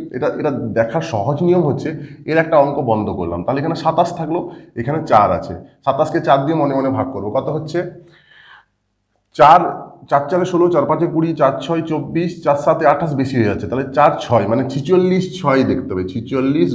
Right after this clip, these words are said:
গুণিতক ছয়। আমাকে টেস্ট করতে হবে সবসময় কি, যে এমনভাবে করতে হবে যাতে এই যে একচল্লিশ গুণিতক এক, বিয়াল্লিশ গুণিতক দুই, তেতাল্লিশ গুণিতক তিন, মানে এই অঙ্ক আর এই অঙ্ক যেরকম একই হয়। দেখো, তাহলে এখানে ছিচল্লিশের ছয়, এখানে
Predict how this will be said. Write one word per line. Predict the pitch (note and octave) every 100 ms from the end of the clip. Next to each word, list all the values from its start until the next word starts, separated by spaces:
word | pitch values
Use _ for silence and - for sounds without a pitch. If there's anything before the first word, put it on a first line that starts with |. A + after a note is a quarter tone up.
| G#2+
গুণিতক | A2 A#2 C#3+ D3+ C#3+ -
ছয়। | F#2 - - - - -
আমাকে | C3 E3+ E3+
টেস্ট | D#3+ D#3+
করতে | E3 E3+
হবে | F3 F3
সবসময় | - F3 D#3+
কি, | F3+ - - - A2+
যে | D3 B2
এমনভাবে | C3+ D#3+ F#3 F3+
করতে | F3+ F3+
হবে | C#3+ C#3+
যাতে | C#3+ D#3 - -
এই |
যে | C#3 C3+
একচল্লিশ | C3 C3+ C3 B2+ B2+
গুণিতক | B2 A#2+ A#2 A2+ A2
এক, | G#2+ A2
বিয়াল্লিশ | B2+ B2+ A#2+ A#2 A2+
গুণিতক | A2+ A2+ A2+ A2 G#2+
দুই, | A2 G#2 G#2+
তেতাল্লিশ | B2 C3 B2 A#2+ A2
গুণিতক | A2 G#2+ G#2+ - A2
তিন, | G#2 G2+ - - _ B2
মানে | D3 C#3+ D3 C#3
এই | D3+ D#3+
অঙ্ক | E3+ E3+
আর | D#3
এই | C#3+ C#3+
অঙ্ক | C#3+ C#3+
যেরকম | C#3+ D#3+ - - A#2
একই | - G2
হয়। | E2 D#2 - - _ B2+
দেখো, | C3+ C3+ -
তাহলে | B2 C3
এখানে | D3+ D3
ছিচল্লিশের | C#3+ D3+ D#3 D#3 D#3+ D#3
ছয়, | - E3
এখানে | D#3+ D#3